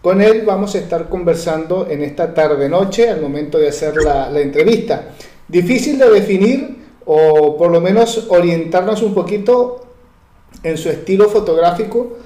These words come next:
porque me dice: "Federico, yo no soy fotoperiodista, yo no soy documentalista,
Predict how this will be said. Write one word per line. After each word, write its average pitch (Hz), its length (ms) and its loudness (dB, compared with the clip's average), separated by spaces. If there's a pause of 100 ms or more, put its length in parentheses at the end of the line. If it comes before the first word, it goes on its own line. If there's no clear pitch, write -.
(180)
porque 147 180 -4
me 156 80 -4
dice: 156 180 -4
"Federico, 156 380 -2
yo 165 160 -2
no 180 100 -6
soy 190 220 -2
fotoperiodista, 175 840 -2
yo 165 140 -4
no 160 80 -2
soy 151 160 -8
documentalista, 151 1160 -4